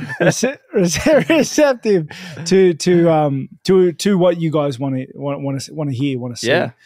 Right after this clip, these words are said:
Speaker 1: So, um, yeah, please, please keep doing that. Holloway versus Allen. Now,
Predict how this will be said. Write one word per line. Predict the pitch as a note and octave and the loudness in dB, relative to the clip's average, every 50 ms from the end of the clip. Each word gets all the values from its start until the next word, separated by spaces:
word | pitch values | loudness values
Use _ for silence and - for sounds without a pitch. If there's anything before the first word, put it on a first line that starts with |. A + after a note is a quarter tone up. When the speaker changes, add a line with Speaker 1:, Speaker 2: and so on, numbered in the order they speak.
| _ _ _ _ | _ _ _ _
Speaker 1:
So, | - - C#3+ C#3 C#3 C#3 | -10 -6 -4 -2 0 0
um, | C#3+ C#3 D3 D3+ | 0 -2 0 0
yeah, | D#3 D3 C3 - | 0 0 0 -2
please, | - E3 D#3+ D3+ C3 - - | -2 0 0 0 -2 -4 -8
please | - - D3 D#3 C#3+ - | -8 -4 -4 -2 -2 -2
keep | - D3+ B2 - | -4 -6 -4 -4
doing | D#3 C#3+ C#3 C3 B2+ C3 | -4 -2 -2 -2 -4 -6
that. | B2 A2+ A2 - - | -8 -8 -12 -14 -10
Holloway | B2+ - G3 A3 A3 G3+ G3+ G3 | -4 0 0 2 2 2 2 2
versus | F3+ D#3+ D#3 C3+ D#3 | 2 0 0 -2 -4
Allen. | C#3+ C#3+ D3 D3 C3 A#2 G#2+ - _ _ _ _ _ _ _ _ _ _ _ _ _ _ - - C#3+ | -6 -6 -4 -4 -6 -8 -10 -14 _ _ _ _ _ _ _ _ _ _ _ _ _ _ -12 -6 -2
Now, | D3+ E3 E3+ D#3 D3+ C3+ | 0 0 2 0 0 -2